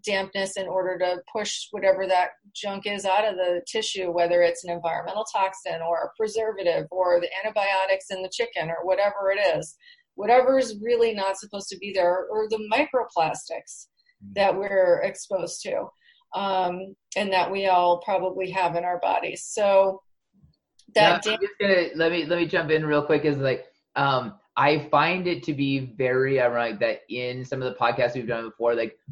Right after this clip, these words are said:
Speaker 2: we talked about how there's a rise of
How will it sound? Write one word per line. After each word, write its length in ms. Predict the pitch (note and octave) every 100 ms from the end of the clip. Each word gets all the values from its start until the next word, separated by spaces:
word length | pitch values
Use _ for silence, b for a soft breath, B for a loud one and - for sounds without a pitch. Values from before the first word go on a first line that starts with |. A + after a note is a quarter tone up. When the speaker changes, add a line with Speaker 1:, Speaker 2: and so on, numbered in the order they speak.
| -
Speaker 2:
we 380 | G2+ A2+ C3 B2+ -
talked 300 | A2+ A#2 -
about 160 | A#2+ A2+
how 260 | A#2 A2+ A#2+
there's 260 | A#2 A#2
a 180 | A2+ G2+ G2
rise 640 | A2 G2 G#2 A2+ B2+ C3 - _ _ -
of 140 | G#2